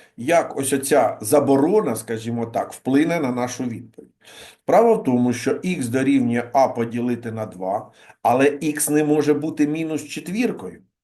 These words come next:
Значить, а поділити на два не може бути мінус четвіркою. Тобто аналізуємо.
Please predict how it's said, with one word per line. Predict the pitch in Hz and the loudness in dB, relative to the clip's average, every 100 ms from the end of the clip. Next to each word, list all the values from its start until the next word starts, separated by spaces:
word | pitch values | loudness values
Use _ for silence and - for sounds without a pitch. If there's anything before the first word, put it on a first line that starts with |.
| _ _ - | _ _ -16
Значить, | 92 127 139 143 135 - | -6 -2 -2 0 -2 -2
а | - 165 147 | 4 6 6
поділити | - 127 123 139 143 139 | 2 0 4 4 4 0
на | 131 135 | -2 -2
два | 123 151 143 | 0 2 2
не | 135 | 0
може | 139 147 131 | -2 -4 -4
бути | 123 143 139 | -6 -6 -6
мінус | 143 151 147 - | -6 -4 -6 -6
четвіркою. | 151 156 226 233 - - - _ _ _ _ _ _ | -10 -8 -4 -4 -6 -16 -20 _ _ _ _ _ _
Тобто | - 120 - - | -6 -4 -2 2
аналізуємо. | 170 233 240 262 147 120 117 110 104 98 101 | 2 2 2 2 0 0 0 -2 -6 -12 -18